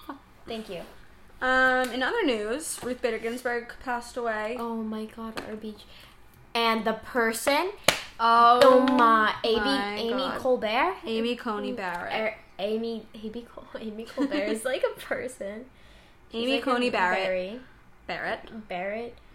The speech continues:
Speaker 2: Barrett.
Speaker 1: Yeah, I think it's something
Speaker 2: Is,
Speaker 1: like that.
Speaker 2: it is that. Um, <laughs> Trump is endorsing her
Speaker 1: And, like,
Speaker 2: as
Speaker 1: twelve hours after R B G died, she po-, he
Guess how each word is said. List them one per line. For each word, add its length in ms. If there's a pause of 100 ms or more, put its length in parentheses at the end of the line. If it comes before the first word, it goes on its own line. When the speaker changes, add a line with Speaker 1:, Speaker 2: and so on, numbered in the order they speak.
Speaker 2:
Barrett. 380
Speaker 1:
Yeah, 140
I 40
think 220
it's 100
something 280
Speaker 2:
Is, 40
Speaker 1:
like 240
that. 260
Speaker 2:
it 120
is 200
that. 460
Um, 340 (480)
<laughs> 480
Trump 440
is 340
endorsing 680
her 480
Speaker 1:
And, 260
like, 240
Speaker 2:
as 420
Speaker 1:
twelve 480
hours 420
after 380
R 200
B 220
G 240
died, 540 (240)
she 220
po-, 380
he 520